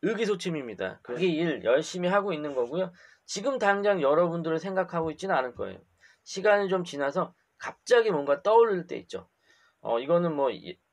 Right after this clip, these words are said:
뭐 생일이나 뭐 발렌타인데이 그런 거 아니고요. 그냥 문득 떠오릅니다. 그냥 길을 걷다가 아니면은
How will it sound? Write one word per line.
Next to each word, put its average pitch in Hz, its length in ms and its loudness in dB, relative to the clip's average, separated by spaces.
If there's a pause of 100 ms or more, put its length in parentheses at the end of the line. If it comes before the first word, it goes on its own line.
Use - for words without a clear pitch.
(100)
뭐 110 120 -8
생일이나 208 800 0
뭐 123 140 -4
발렌타인데이 165 840 0
그런 165 220 0
거 170 60 4
아니고요. 123 500 -2 (600)
그냥 202 160 2
문득 247 320 -4
떠오릅니다. 156 460 2
그냥 123 240 -4
길을 226 340 2
걷다가 139 640 -2
아니면은 147 720 -2